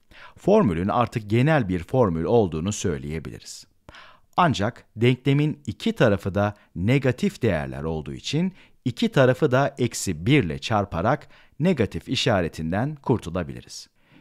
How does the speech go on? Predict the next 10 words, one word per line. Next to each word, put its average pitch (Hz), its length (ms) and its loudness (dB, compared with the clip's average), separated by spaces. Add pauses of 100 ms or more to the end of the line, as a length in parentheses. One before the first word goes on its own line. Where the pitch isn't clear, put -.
(140)
İşaretleri 127 800 2
belirlediğimiz 117 760 0
için 143 500 -6
bu 180 100 2
formülün 98 600 -2 (240)
genel 139 420 2
bir 120 100 2
formül 113 420 2
olduğunu 104 540 0
belirtmemiz 110 680 -2